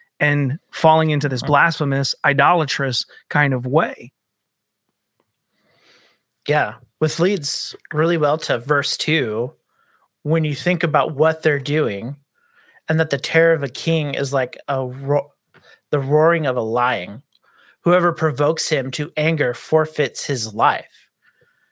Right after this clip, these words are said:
Speaker 2: Now, I'm kinda probably making it around the other way,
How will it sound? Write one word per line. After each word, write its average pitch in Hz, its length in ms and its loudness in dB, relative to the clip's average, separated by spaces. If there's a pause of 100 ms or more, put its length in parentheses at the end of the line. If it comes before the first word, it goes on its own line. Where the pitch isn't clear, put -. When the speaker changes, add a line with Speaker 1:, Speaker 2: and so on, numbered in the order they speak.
(140)
Speaker 2:
Now, 147 140 2
I'm 127 60 -2
kinda 131 400 -4 (1000)
probably 170 240 4
making 147 380 -2
it 131 160 -4 (280)
around 139 640 2
the 127 120 -2
other 123 200 -2
way, 117 460 0